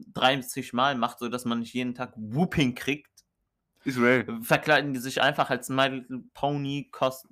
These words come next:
Speaker 1: Kostüme mit extra, mit extra, äh, Ding.
Speaker 2: Butthole.
Speaker 1: Ja, das wollte ich nicht sagen. Ich wollte einfach nur sagen, mit extra Glitzer oder so. Er sagt mir. <laughs>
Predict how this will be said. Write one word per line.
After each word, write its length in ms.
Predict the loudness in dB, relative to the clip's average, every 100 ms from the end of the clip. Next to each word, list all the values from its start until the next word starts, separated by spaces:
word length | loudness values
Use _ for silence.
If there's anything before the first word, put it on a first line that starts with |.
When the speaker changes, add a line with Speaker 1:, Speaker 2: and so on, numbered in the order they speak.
| -10
Speaker 1:
Kostüme 540 | -2 -2 -2 -2 0 0
mit 260 | -2 -2
extra, 640 | -4 -4 -8 -4 2 2 0 -14 -16 -4
mit 220 | -2 -2
extra, 720 | -6 -6 -8 0 2 2 -2 -12
äh, 760 | -12 -10 -8 -6 0 0 0 -2
Ding. 160 | -2 2
Speaker 2:
Butthole. 500 | 0 0 -4 -4 -8 _ _ -20 -20 _ _ -20 _ _ _ _ _ _ -8
Speaker 1:
Ja, 100 | -6
das 180 | -4 -4
wollte 200 | -4 -2
ich 100 | 0
nicht 160 | 4
sagen. 240 | 8 6 6
Ich 160 | 2
wollte 220 | 2 6
einfach 220 | 6 6 2
nur 120 | 4
sagen, 300 | 4 6 4
mit 160 | 2
extra 340 | 2 2 2 2
Glitzer 480 | 6 4 6 4 4
oder 160 | 0
so. 140 | 0 -2
Er 160 | 0
sagt 220 | 0 -2
mir. 120 | -4
<laughs> 80 | -8